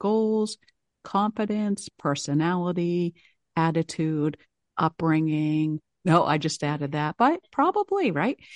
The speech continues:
By while, but while many leaders pay special attention to I Q and E Q, um, Q can differentiate a truly successful leader from the rest. In this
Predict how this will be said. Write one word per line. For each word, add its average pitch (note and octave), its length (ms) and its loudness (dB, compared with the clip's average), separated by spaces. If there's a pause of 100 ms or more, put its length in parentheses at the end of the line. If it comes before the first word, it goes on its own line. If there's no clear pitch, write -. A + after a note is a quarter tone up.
(720)
By G#3 220 8
while, G3 480 6 (200)
but F3+ 180 4 (160)
while E3+ 240 4
many A#3 340 8
leaders C#3 760 -2 (640)
pay D#3+ 220 -2
special D#3+ 480 -2
attention C#3+ 600 -2
to A2 320 -6
I B2+ 180 -2
Q B2+ 420 -8
and C#3+ 220 -2
E D#3 160 -2
Q, G2+ 480 -8 (1120)
um, D#3 320 2
Q B3 420 -2 (120)
can D3 140 0
differentiate E3+ 920 0
a D3 60 -6
truly G3+ 720 -2
successful F3+ 840 -4
leader D#3+ 360 -4
from D#3+ 280 -2
the F3+ 100 -2
rest. - 480 -6 (760)
In D3+ 160 4
this A3+ 260 0